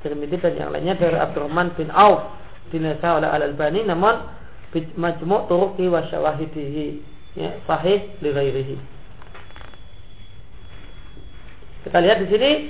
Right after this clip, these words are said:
siapa menyambung kekerabatan, Allah akan menyambungnya. Siapa memutus kekerabatan, maka Allah akan memutusnya.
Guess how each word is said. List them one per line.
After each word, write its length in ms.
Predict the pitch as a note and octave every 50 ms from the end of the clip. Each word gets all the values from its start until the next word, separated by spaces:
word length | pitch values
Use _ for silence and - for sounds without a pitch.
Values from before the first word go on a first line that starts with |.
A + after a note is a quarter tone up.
| - - -
siapa 320 | - A#3+ C4 C4 B3+ A#3 A#3
menyambung 320 | A3+ A3+ G#3+ G3+ G#3 G3+
kekerabatan, 1000 | A3 G#3 - G3+ G3+ G3 G3+ F#3+ F#3+ G3 G#3+ A3+ B3+ C4+ C#4+ D4 D4 - - - - - - - - - - - - -
Allah 180 | G#3+ A3+ A3 G#3 G3+
akan 220 | - F#3+ F3+ F3 E3+
menyambungnya. 560 | D#3+ D3 D3+ F3 F#3+ G3 G3 G3 F#3+ F#3+ F#3+
Siapa 240 | A3+ C4+ C4+ C4+ A#3
memutus 320 | A3 G#3+ G3+ - G3 F#3
kekerabatan, 580 | - F#3+ - F#3+ F#3+ F#3 F#3+ F#3 F#3 G#3+ G#3 G3+ F3+
maka 160 | - - D#3+
Allah 160 | - F3+ E3+
akan 160 | - E3+ D#3+
memutusnya. 720 | D#3+ D3 C#3+ C#3 C#3 C3+ - D3 - - - - - -